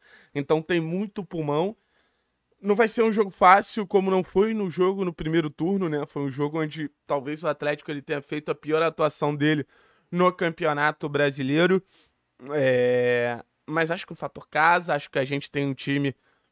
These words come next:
que tem condição de bater os caras, mano. Eu iria de Canobi e Coelho, sendo bem sincero. Acho que é um, é uma alternativa interessante pra gente meio que espelhar os caras, jogar com dois pontas e tudo mais. Porque senão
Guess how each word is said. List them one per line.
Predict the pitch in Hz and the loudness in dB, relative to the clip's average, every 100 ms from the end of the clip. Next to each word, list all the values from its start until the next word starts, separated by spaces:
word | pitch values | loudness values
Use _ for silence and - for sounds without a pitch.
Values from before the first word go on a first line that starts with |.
| _ _ | _ _
que | - | -12
tem | 156 156 | -4 -4
condição | 180 170 190 | -2 -8 -8
de | 165 | -8
bater | 170 - | -10 -10
os | 202 | -14
caras, | - 170 123 131 | -8 -6 -6 -6
mano. | 113 107 - | -10 -12 -12
Eu | - 156 202 | -4 -4 -2
iria | 160 156 | -4 -4
de | - | -4
Canobi | 151 139 143 139 | -6 -4 -6 -8
e | |
Coelho, | - 135 131 151 156 | -10 -8 -6 -8 -10
sendo | - 127 | -14 -10
bem | 127 147 | -6 -8
sincero. | - 156 - 127 127 _ _ _ - | -8 -14 -4 -2 -4 _ _ _ -8
Acho | 123 123 - | -6 -6 -4
que | 143 | 0
é | 131 | 2
um, | 131 143 143 139 135 131 127 123 120 117 110 _ - | 0 -4 -4 -6 -6 -8 -8 -10 -10 -12 -16 _ -4
é | 131 | -2
uma | 135 | -2
alternativa | 131 139 135 131 - 139 135 | -4 -6 -6 -6 -6 -10 -8
interessante | 131 143 127 - 131 - | -6 -4 -4 -6 -8 -8
pra | 131 | -10
gente | 127 131 - | -10 -12 -8
meio | 139 | -10
que | - | -10
espelhar | - - 143 139 156 | -16 -6 -4 -2 -4
os | - | -4
caras, | - 143 135 | -6 -4 -4
jogar | 127 131 131 | -8 -8 -10
com | 139 | -10
dois | 135 127 | -10 -10
pontas | - 131 143 123 | -10 -8 -8 -8
e | 127 | -12
tudo | 127 127 | -12 -8
mais. | 120 120 135 _ _ _ _ _ - | -4 -4 -4 _ _ _ _ _ -20
Porque | - 143 | -8 -6
senão | - 143 131 | -4 -2 0